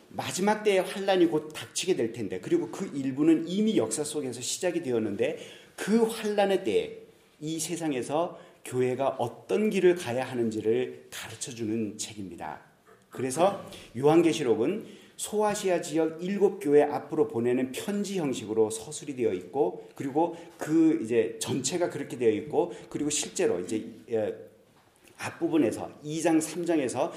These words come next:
그 소아시아 일곱 교회를 향하여서 하나씩 하나씩 구체적으로 그 교회를 향한 말씀들을, 이제 메시지들을 전하고 있는 것을 우리가 본문에서 볼 수가 있죠. 개별적으로 일곱 교회 하나하나를 지목을 하면서 그들이 칭찬을 받을 일이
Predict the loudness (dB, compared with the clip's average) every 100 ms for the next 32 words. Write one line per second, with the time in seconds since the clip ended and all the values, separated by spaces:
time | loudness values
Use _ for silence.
0 | -14 -10 -10 -4 -4 -2 0 0 0 -4
1 | -4 -2 -2 -4 -6 -4 -2 -2 -2 -6
2 | -8 -16 -12 -8 -4 -4 -4 -6 -6 -12
3 | -14 -10 -6 -2 -2 0 -2 -4 -14 -10
4 | -8 -2 0 0 -2 -4 -2 -2 -4 -4
5 | -2 -2 -2 -2 -4 -4 -4 -2 -4 -4
6 | -4 -2 -6 -4 0 0 0 -4 -12 -8
7 | -4 -4 -2 0 0 -2 -4 -4 -6 -4
8 | -6 -6 -8 -4 -4 -4 -8 -12 -8 -6
9 | -6 -6 -10 -10 -20 -20 -20 -20 -20 -20
10 | -20 _ 0 4 10 8 8 6 6 4
11 | 2 2 2 2 -2 -2 -6 -12 -12 -6
12 | 0 2 2 0 2 2 2 -2 -4 -4
13 | -2 -4 -4 -16 -20 -20 -4 0 0 -2
14 | -2 0 0 0 -4 0 0 0 0 4
15 | 4 2 -2 0 0 2 0